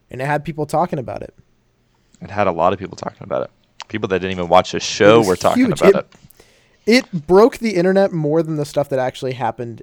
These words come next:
Speaker 1: in the final season of Game
Speaker 2: People
Speaker 1: of
Speaker 2: who
Speaker 1: Thrones.
Speaker 2: didn't like Game of Thrones and didn't drink coffee were talking about it. How do you do that?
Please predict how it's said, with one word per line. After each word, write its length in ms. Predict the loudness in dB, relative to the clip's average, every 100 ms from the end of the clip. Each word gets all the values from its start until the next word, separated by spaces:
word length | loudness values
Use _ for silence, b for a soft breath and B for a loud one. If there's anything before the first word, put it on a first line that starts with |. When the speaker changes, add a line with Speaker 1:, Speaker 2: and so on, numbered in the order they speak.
| -12
Speaker 1:
in 180 | -10
the 80 | -10
final 320 | -8 -8 -8
season 320 | -12 -14 -14 -16
of 120 | -14
Game 100 | -10
Speaker 2:
People 200 | -6 -4
Speaker 1:
of 60 |
Speaker 2:
who 60 | -4
Speaker 1:
Thrones. 120 | -2
Speaker 2:
didn't 220 | -2 -2
like 220 | -2 -4 -2
Game 160 | -8
of 80 | -6
Thrones 360 | -4 -4 -6 -10
and 260 | -8 -8 -6
didn't 240 | -6 -4
drink 240 | -6 -6
coffee 380 | 0 2 2 0
were 100 | -6
talking 380 | -4 -6 -6 -12
about 240 | -8 -4
it. 100 | -6 -8
How 160 | -4 -2
do 60 |
you 120 | -2
do 160 | -2 -2
that? 260 | -2 -4